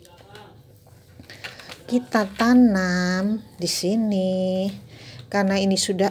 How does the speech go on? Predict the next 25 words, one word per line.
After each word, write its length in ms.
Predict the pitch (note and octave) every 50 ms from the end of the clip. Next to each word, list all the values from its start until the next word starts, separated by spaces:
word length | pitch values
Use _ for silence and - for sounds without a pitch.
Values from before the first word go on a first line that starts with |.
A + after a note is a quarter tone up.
| -
agak 400 | E3+ D#3 D#3 E3+ F3 - - -
dewasa, 1040 | F#3 F3 E3+ E3+ E3+ E3 E3 D#3 - - - - F#3+ F3+ E3+ E3 E3 E3 E3+ F3+ G3+ A3+ - - - - - -
masih 320 | - - - - G3+ G3
remaja 320 | F#3+ F#3 F3+ F3+ F3 - G3 F3+
mungkin 320 | F3 E3+ D#3+ F3+ E3+ F3
ya, 320 | E3+ E3 E3 F3+ G3+ G#3+ - - - - - - - - - -
atau 240 | - - - - G3
masih 240 | F#3+ F#3 F3 - - - G#3
A 40 |
B 120 | F3+ F#3 F3+
G, 160 | E3 F3+ E3 - - -
A 20 | F3+
B 120 | D#3 D#3
G. 240 | D3+ C#3+ E3+ - - - - - - - - - - - - - - - - - - - - - - - - - - - - - - - - - - - - -
Belum 320 | F3 F3 F3+ F3+ F3+ F#3 F3+
dewasa. 1040 | F3+ F3 E3+ E3 D#3+ D#3 D#3+ - - - - E3 E3 D#3+ D#3+ E3 F3+ G3 A#3+ B3 - - - - - - - - - -
Jadi, 480 | E3+ F3+ E3+ E3 E3+ F3 G3 A#3 B3 - - - - - - B3
eh, 280 | F#3+ F3+ F3 F3 F3 - - - -
ini 600 | F#3+ F#3+ F3 F3 F3+ F3 F3 F3+ G#3 B3 B3 - - - - - - - - G#4 G4+ - -
si, 320 | - G3+ F#3+ F3+ F3 E3+ F3+
si, 480 | - - - F#3+ F3+ F3+ F3+ F3+ F#3 - _ _ _ - _ _ _ _ _
si 320 | - - - - F#3+ -
umbinya 500 | - F#3+ F#3 F#3 F#3 F#3+ F#3 F3+ F3+ F3+
ini 540 | E3+ - F3+ F3+ F3 F3+ F3+ F#3+ G3 G#3 -
akarnya 720 | - E3+ - - - F3+ E3+ F3+ F3 F#3+ G3 G#3 G#3+ -